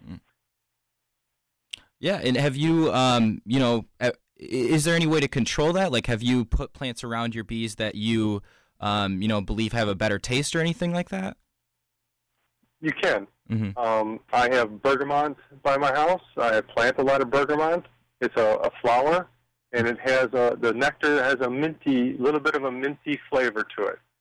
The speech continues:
Speaker 1: Oh.
Speaker 2: And my honey, my honey is a little bit minty,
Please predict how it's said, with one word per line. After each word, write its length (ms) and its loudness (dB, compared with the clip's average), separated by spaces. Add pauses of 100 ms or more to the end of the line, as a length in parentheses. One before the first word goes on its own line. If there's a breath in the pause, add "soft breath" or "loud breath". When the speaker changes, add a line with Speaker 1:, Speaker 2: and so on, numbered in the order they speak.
(140)
Speaker 1:
Oh. 180 -10
Speaker 2:
And 160 -4
my 160 2
honey, 440 -2 (100)
my 160 2
honey 240 2
is 220 0 (280)
a 40 -2
little 240 2
bit 200 0
minty, 600 -6